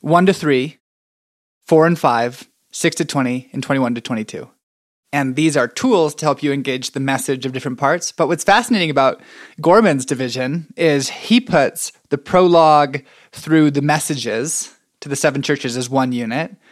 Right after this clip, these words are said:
which it's kind of not. And then he has the courtroom scene as its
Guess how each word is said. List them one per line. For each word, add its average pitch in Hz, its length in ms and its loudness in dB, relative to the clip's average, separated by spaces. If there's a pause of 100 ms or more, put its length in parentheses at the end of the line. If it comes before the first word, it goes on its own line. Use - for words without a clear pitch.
(320)
which - 420 -2 (800)
it's - 100 -12
kind 214 320 0
of 131 80 -4
not. 143 500 0 (480)
And 170 200 0
then 143 400 0
he 185 260 0
has 147 360 0
the 135 100 -6
courtroom 156 420 2
scene 143 320 -6
as 143 160 -2
its 139 160 0